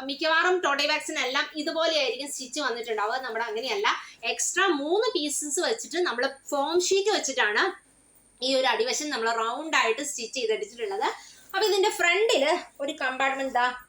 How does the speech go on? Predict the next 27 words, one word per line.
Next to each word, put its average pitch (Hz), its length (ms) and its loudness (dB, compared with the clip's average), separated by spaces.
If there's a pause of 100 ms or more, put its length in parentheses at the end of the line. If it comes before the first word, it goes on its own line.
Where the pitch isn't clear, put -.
(160)
ഇങ്ങനെ 320 200 0
ഒരു 311 120 -10
പോക്കറ്റ് 349 380 2
കമ്പാർട്ട്മെന്റ് 226 540 0
വരുന്നുണ്ട്. 254 380 0 (380)
ഒരു 277 140 0
കാര്യം, 269 400 2 (120)
ഈ 359 180 2
പോ-, 302 440 0
ഇത് 359 100 -2
മാത്രമാണ്, 339 680 2
ഈ 262 120 -6
ഫ്രണ്ടിൽ 285 380 0
വരുന്ന 320 180 0
ഈ 330 140 0
ഒരു 320 100 -2
കള്ളി 285 200 0
മാത്രമാണ് 269 600 0
ട്ടോ 233 140 -2
പോക്കറ്റ് 269 460 -4
കമ്പാർട്ട്മെന്റ് 240 500 0
ഉള്ളൂ. 220 180 2
ബാക്കിയെല്ലാം 254 540 2
വലിയ 240 280 0
വലിയ 285 200 0
കമ്പാർട്ട്മെന്റുകൾ, 220 560 -2
എല്ലാം 254 440 0